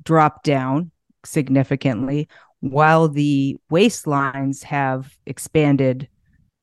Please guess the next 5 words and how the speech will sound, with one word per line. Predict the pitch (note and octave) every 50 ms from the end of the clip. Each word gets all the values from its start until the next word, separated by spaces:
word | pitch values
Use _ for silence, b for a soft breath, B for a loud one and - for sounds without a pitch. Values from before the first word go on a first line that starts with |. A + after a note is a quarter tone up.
| _ _ _ _ _ -
in | C#3+ C#3 B2+ B2
the | A#2+ A#2+
opposite | B2+ B2+ B2+ - B2+ - - -
direction. | - B2 B2 - A#2+ - - - - - - _
So | - - - - C#3 C3 C3 B2 B2+ B2+ C3 C3+